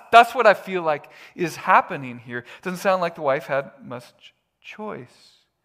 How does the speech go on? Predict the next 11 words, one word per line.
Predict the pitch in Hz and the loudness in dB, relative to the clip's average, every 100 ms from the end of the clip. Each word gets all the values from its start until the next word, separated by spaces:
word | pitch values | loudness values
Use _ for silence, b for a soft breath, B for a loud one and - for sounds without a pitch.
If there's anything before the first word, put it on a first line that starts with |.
| _ _ _ _ _ _ _ _ _ _ _ _ _ _ _ _ _ _ - | _ _ _ _ _ _ _ _ _ _ _ _ _ _ _ _ _ _ -12
The | 185 | -4
famine | 226 233 254 202 | 2 2 4 6
led | 208 202 165 175 | 6 6 -4 -2
them | 202 196 | 0 0
to | 190 | -8
Egypt, | 175 220 220 160 170 - | -6 -4 -4 -4 -6 -6
which | 151 175 180 - - - | -6 -6 -6 -16 -20 -6
led | 170 185 170 | 2 2 2
them | 190 | -6
to | - 180 156 165 _ _ _ - | -6 -6 -6 -8 _ _ _ -10
Egyptians. | 165 277 - 117 110 - | -4 -4 -6 -12 -14 -20